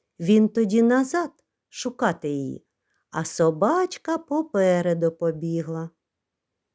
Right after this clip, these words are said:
Бігла, бігла, бачить, лежить рукавичка і ворушиться. Собачка тоді гав-гав-гав. Вони як злякаються,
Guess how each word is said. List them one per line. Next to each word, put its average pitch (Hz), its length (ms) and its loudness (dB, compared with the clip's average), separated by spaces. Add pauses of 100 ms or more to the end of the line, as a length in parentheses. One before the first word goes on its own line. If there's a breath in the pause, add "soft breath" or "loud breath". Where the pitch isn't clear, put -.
(680)
Бігла, 196 840 2
бігла, 151 720 -6 (600)
бачить, 302 880 0
лежить 185 460 0
рукавичка 185 800 -8
і 175 200 -6
ворушиться. 180 960 -2 (680)
Собачка 226 840 0
тоді 214 540 -2
гав-гав-гав. 294 920 0 (960)
Вони 254 400 4
як 185 200 0
злякаються, 226 1000 -2